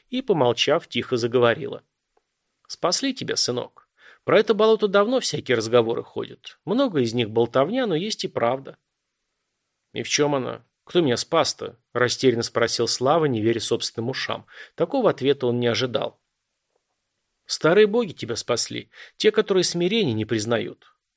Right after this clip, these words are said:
Те, по которым с обидчиков нужно было виру кровью брать, как ты и сделал. Им такое нравится. А что до поляны той, так капище их там было, точнее и есть.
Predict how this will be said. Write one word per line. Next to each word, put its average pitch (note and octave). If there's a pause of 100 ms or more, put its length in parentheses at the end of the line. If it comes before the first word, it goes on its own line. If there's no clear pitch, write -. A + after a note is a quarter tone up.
Те, B3
по F#3
которым F3
с -
обидчиков D#3+
нужно D3+
было D3+
виру D3+
кровью A2+
брать, A2+
как -
ты G#3
и -
сделал. - (420)
Им B3
такое A3+
нравится. D#3 (340)
А D3
что A3+
до G3+
поляны A3+
той, A#2
так -
капище C3+
их -
там A#2+
было, A#2
точнее G#3+
и G3+
есть. -